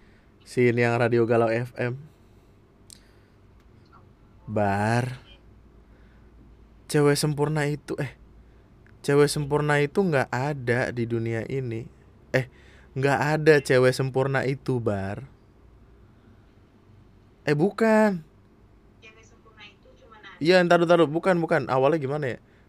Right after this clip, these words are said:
Speaker 1: Si Bara pengen megang tangannya si, siapa nama ceweknya?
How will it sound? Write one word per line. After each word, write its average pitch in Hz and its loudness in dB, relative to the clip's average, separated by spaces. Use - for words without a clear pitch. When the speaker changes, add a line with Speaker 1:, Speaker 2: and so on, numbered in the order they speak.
Speaker 1:
Si - -4
Bara 131 4
pengen 123 0
megang 120 0
tangannya 113 -4
si, 113 -4
siapa 131 -8
nama 139 -4
ceweknya? 139 -6